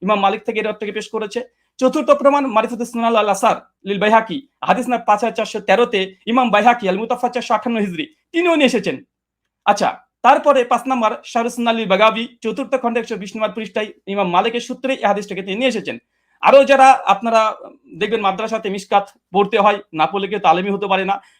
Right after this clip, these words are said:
মিশকাত হাদিস নাম্বার তেরোশো দুয়ে, আহ, আপনারা দেখতে পাচ্ছেন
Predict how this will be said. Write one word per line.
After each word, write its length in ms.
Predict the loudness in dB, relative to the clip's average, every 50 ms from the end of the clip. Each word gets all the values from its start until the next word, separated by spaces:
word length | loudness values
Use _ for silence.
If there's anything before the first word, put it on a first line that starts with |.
| _
মিশকাত 340 | -6 -6 -6 -2 -2 -4 -4 -4 -4
হাদিস 240 | -4 -4 -4 -4 -6
নাম্বার 160 | -6 -6 -6 -2 -2
তেরোশো 360 | -2 -2 -2 -6 -6 -8 -8
দুয়ে, 440 | -8 -6 -4 0 0 0 0 -2 -6 _ _ _ _ _ _
আহ, 300 | -2 -2 -2 0 0 0
আপনারা 200 | 0 0 0 -2
দেখতে 220 | -2 -4 -6 -6
পাচ্ছেন 280 | -6 -4 -4 -4 -4